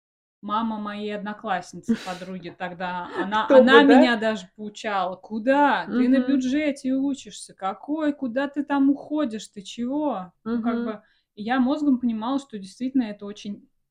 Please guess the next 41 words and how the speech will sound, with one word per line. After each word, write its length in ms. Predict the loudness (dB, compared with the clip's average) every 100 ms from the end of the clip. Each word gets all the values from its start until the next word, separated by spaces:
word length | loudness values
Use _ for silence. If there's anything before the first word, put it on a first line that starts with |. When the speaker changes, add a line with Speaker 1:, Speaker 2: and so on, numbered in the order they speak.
| _ _
Speaker 1:
нелогично. 1040 | 2 4 4 2 0 -6 -10 -14 -16 -18 -20 _ _
Типа, 220 | _ -14 -12
ещё 280 | -10 -8
год 240 | -6 -8 -6
назад 400 | -8 -6 -6 -6
я 320 | -8 -4 -4
бы, 140 | -6 -6
э, 340 | -6 -8 -10 -20 -20 _
сх-, 240 | -20 -20 -12
я 120 | -10
схватила 640 | -10 -6 -8 -6 -6 -4 -4
это 600 | -6 -12 -14 -10 -8 -8
место 520 | -6 -6 -8 -12 -12
на 200 | -10 -10
биохимии 720 | -10 -12 -12 _ -16 -14 -16 -20 _ _ _ _ _ _ _ _
вот 220 | -12 -12 -2
просто 400 | -2 -2 -4 -8
как, 520 | -4 -6 -6 -18 -18 _ _ _
а, 840 | -18 -16 -16 -16 -14 -14 -14 -14 -16
с-, 320 | -20 -20 _ _ _ -18
это 300 | -8 -6 -2
лучшее, 480 | 0 0 -2 -2 -4
что 400 | -4 -8 -6 -4 -6
могло 300 | -8 -10 -10
со 140 | -8
мной 140 | -8
произойти, 480 | -6 -8 -6 -8 -10
потому 200 | -4 0
что 140 | 2 2
я 60 |
Speaker 2:
Мгм. 20 |
Speaker 1:
была 220 | 0 0 -4
очень 260 | -6 -8
неуверена 400 | -8 -6 -8 -10
в 60 | -14
себе, 240 | -12 -12
что 160 | -10 -12
я 40 |
вообще 200 | -12 -12 -14
куда-то 320 | -12 -12 -14
поступлю 600 | _ _ _ -16 -16 -16